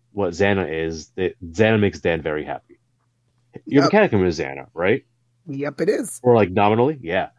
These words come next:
Speaker 2: Yes,
Speaker 1: Um,
Speaker 2: it is,
Speaker 1: Xana
Speaker 2: it is.
Speaker 1: has a,
Speaker 2: It's,
Speaker 1: ha-, has
Speaker 2: it's Scoria.
Speaker 1: the crazy scorpion tech priest with Scoria. Yep.
Speaker 2: Scoria.
Speaker 1: Um, they're cool.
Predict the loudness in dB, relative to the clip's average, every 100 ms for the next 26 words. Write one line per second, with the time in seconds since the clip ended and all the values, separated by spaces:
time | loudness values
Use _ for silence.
0 | _ _ _ 0 4 6 4 2 4 6
1 | 6 4 4 4 2 0 -4 -4 0 -2
2 | 0 2 4 4 0 0 2 4 2 4
3 | 4 4 2 -2 -2 2 2 2 0 0
4 | -2 -2 -2 -4 -4 -12 -14 -4 0 2
5 | 2 0 -2 -2 -2 -4 _ _ _ -10
6 | -6 -2 0 0 -4 -10 -16 _ _ _
7 | _ _ _ _ _ -4 -4 -4 -12 -12